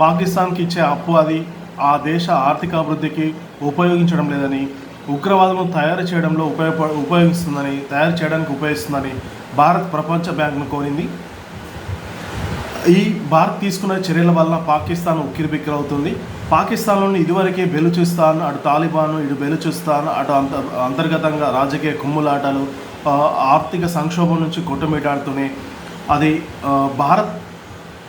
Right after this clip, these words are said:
భారత్ సరిహద్దుల వెంబడి భారీ సైన్యాన్ని మోహరిస్తుంది. ఆ, నావిగేషన్ సిస్టమ్ను కూడా గత రెండు రోజుల క్రితం, ఆ, బార్డర్లో మోహరించినట్టు తెలుస్తుంది,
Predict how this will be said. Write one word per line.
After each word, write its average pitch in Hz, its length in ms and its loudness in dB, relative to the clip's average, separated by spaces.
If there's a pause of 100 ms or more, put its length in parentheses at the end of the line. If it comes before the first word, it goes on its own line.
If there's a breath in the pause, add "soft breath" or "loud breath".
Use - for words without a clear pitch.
(160)
భారత్ 170 420 2
సరిహద్దుల 170 380 2
వెంబడి 151 300 0
భారీ 139 300 2
సైన్యాన్ని 143 440 -4
మోహరిస్తుంది. 139 720 -4 (420)
ఆ, 143 120 4
నావిగేషన్ 190 600 2
సిస్టమ్ను 170 420 2
కూడా 170 180 2
గత 151 260 0
రెండు 139 160 0
రోజుల 160 180 2
క్రితం, 147 380 -4 (160)
ఆ, 135 300 -2
బార్డర్లో 147 360 2
మోహరించినట్టు 135 720 -2
తెలుస్తుంది, 143 540 -2